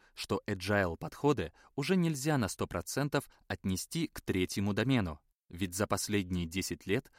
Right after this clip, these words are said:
они сильно повзрослели и обросли процессами, что постепенно передвигает их во второй домен. В то же время граница между классическими подходами и agile еще явно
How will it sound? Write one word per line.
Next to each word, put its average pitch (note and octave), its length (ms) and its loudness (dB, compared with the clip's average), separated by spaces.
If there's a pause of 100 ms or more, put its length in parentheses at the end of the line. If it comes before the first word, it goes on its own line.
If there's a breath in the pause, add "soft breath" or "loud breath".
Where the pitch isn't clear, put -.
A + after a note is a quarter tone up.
(140 loud breath)
они E3 220 2
сильно D3+ 340 0
повзрослели C3+ 880 0
и G#2+ 60 2
обросли F#2 480 2
процессами, F#2+ 720 -2 (240 soft breath)
что - 200 -2
постепенно D#3 600 0
передвигает A#2+ 760 2
их - 320 -4 (220 loud breath)
во E3+ 160 -2
второй F2+ 580 0
домен. F2 500 -2 (600)
В - 120 -16
то F2+ 140 0
же F2 120 -2
время F2 380 0 (220 soft breath)
граница B2+ 520 0
между A2+ 300 0
классическими F#2 760 -4
подходами F#2 520 -4
и G2+ 280 -4
agile G#2+ 520 0 (260 soft breath)
еще A#2 300 -2
явно A2 520 2